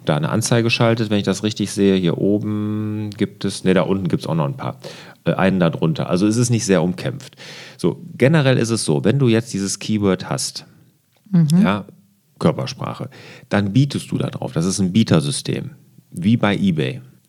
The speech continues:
Speaker 2: Mhm.
Speaker 1: Und du zahlst für einen Klick.
Speaker 2: Ach ja,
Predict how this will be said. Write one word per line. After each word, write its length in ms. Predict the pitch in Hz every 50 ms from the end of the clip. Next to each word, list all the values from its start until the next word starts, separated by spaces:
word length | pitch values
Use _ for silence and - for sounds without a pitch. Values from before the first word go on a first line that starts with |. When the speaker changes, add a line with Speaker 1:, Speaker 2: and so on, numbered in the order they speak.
| _ - -
Speaker 2:
Mhm. 400 | 180 156 131 131 160 175 208 208 - -
Speaker 1:
Und 220 | - 104 101 -
du 80 | 95 95
zahlst 680 | - - - - 117 123 135 139 156 165 165 - - -
für 180 | - - 113 113
einen 240 | 110 113 110 107
Klick. 360 | - - - 90 87 - - - - - - _ _ _ _ _ _ _ - - - _
Speaker 2:
Ach 140 | - 165 -
ja, 380 | 165 208 208 208 202 175 143